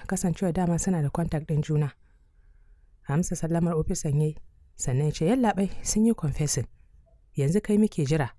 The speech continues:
Sannan akwai wasu matan da suka ambata, wanda nake son a taho min da suna.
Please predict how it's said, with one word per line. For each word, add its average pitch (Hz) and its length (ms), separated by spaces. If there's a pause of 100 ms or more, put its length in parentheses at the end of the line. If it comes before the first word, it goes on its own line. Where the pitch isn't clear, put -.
(500)
Sannan 226 300
akwai 214 180
wasu 220 180
matan 226 300
da 170 60
suka 170 240
ambata, 143 380 (500)
wanda 220 220
nake 196 220
son 202 180
a - 40
taho 185 220
min 196 140
da 127 80
suna. 135 320